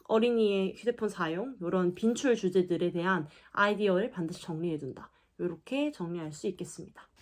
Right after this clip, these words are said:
말하기는 앞서 말씀드렸던 것처럼 저나 프랑스어를 잠깐 했었는데요. 시간이 좀 짧다 보니까 저는 사실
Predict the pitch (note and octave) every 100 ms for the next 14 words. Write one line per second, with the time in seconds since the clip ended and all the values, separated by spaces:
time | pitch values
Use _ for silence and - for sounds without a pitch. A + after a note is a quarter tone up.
0 | - G#3+ A3 A#3+ G#3+ G3+ A#3+ G3 - F#3+
1 | A3 G3+ F3+ F3+ G3+ F#3+ F#3+ F3+ E3+ D#3+
2 | F#3 F#3 G#3+ F3+ G3+ G3 G3+ G3 C#4+ E4
3 | D#4+ A#3 G3 G#3 F#3+ F3 E3 E3+ F3+ F3+
4 | A3 A3 G3 D#3+ D#3 E3 F#3 F#3+ - D#4
5 | D4+ B3+ F#3 F3+ A#3 B3 A#3 E3+ E3 D#3
6 | - G3+ F3+ F#3 F3+ F3+ F3+ - F#3 F3+